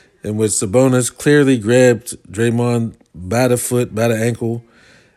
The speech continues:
uh, twisted up his leg, and as Draymond was trying to step out of Sabonis's grasp, he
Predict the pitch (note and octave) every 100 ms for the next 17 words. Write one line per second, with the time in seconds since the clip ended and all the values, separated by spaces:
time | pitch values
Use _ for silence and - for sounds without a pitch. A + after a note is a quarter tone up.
0 | - G2+ - D3 C#3 C3 B2+ A#2+ A2+ B2+
1 | B2 A#2+ G#2+ G2+ G#2 A2 F#2 A#2+ C3 C3
2 | B2+ A#2+ - A#2+ A2 - C#3 C3+ - C3+
3 | B2+ - _ _ - A#2 A#2 G#2+ - G2
4 | A#2+ B2 A#2 A#2 F#2 A2+ A#2+ A#2+ A2+ -
5 | - - - _ _ C3+ C3+ C3 B2+ A#2+